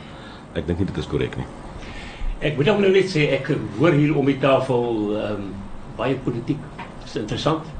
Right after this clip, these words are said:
Speaker 2: Nie dat ek het veel anders verwag het nie, <laughs> maar dis die politieke arena.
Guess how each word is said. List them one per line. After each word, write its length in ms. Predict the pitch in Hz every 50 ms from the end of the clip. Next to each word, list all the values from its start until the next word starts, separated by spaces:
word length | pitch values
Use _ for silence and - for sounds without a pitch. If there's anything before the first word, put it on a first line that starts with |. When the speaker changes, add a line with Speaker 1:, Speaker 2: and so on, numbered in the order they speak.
| - - - - - - -
Speaker 2:
Nie 120 | 131 156
dat 200 | 160 170 160 165
ek 100 | 147 151
het 100 | - - - -
veel 260 | - - 139 131 135
anders 280 | - 139 151 156 147 -
verwag 340 | - 143 117 117 113 107 -
het 160 | 123 117 -
nie, 160 | 190 190 - - 170
<laughs> 60 | 165 143 -
maar 180 | - - - - - - - - - -
dis 180 | 139 135 127
die 120 | 143 151 147
politieke 500 | 147 147 139 147 151 151 165 - 156 147
arena. 500 | 127 120 127 135 127 131 143 127 117